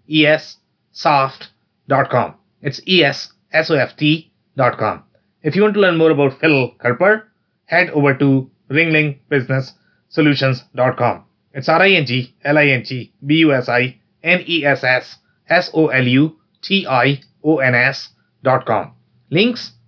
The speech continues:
and more information will also be available in the show notes. If anything in this podcast resonated with you and your business,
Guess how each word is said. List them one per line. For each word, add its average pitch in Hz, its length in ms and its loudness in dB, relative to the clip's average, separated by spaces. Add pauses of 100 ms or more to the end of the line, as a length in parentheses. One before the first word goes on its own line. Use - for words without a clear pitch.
and 143 160 2
more 156 240 2
information 135 680 -2 (260)
will 135 160 0
also 165 300 -2
be 147 140 4
available 131 540 0 (340)
in 143 100 -4
the 127 80 -2
show 143 180 -2
notes. 107 340 -8 (320)
If - 160 -8
anything 226 360 0
in 214 80 2
this 196 120 -2
podcast 147 640 -2 (400)
resonated 147 540 0
with 127 160 -2
you 190 320 0 (220)
and 165 160 -2
your 220 140 2
business, 160 520 -2